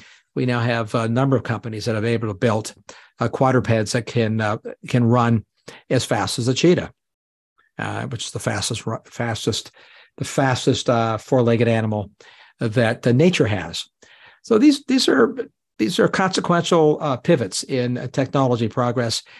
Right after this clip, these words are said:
And just like all the other technologies, once, once you're at the pivot point, then you know, the pivot point being we've, we've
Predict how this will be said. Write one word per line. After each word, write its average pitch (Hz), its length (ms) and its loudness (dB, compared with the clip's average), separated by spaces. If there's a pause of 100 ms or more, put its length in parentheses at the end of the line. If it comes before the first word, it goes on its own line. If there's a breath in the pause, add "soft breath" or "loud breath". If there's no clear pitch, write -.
(160 loud breath)
And 120 420 2
just - 240 0
like 143 160 2
all 147 160 4
the 135 80 0
other 123 220 -2
technologies, 120 680 -4
once, 127 360 -8 (340 soft breath)
once 196 220 2
you're 190 100 6
at 160 120 2
the 151 60 2
pivot 180 360 2
point, 113 360 -6 (520)
then 147 320 2
you 147 220 0
know, 143 420 2
the 127 140 -10
pivot 135 260 0
point 120 240 -2
being 120 340 -2 (300 soft breath)
we've, 127 180 -4 (100)
we've 127 300 0